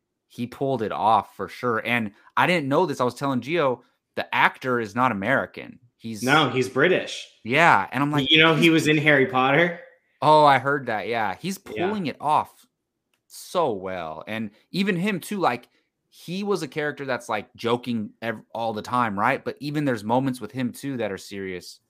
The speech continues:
Speaker 1: which I really appreciated. So yeah, man, it's, I, I love this show so much.
Speaker 2: Yeah, I, I will say this because I,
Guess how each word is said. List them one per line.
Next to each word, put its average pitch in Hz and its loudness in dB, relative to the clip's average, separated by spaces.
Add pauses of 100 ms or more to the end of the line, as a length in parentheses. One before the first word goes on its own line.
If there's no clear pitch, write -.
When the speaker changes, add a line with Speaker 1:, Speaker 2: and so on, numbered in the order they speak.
(300)
Speaker 1:
which 98 -16
I 95 -4
really 95 -6
appreciated. 90 -14
So 92 -4 (960)
yeah, 110 6
man, 107 2
it's, - -4 (480)
I, 92 -8
I 113 0
love 101 -2
this 92 -10
show 95 -8
so 92 -8
much. 85 -12 (360)
Speaker 2:
Yeah, 101 -8 (180)
I, 151 6
I 135 0
will 143 2
say 143 2
this 135 -2 (220)
because 123 -4
I, 117 -4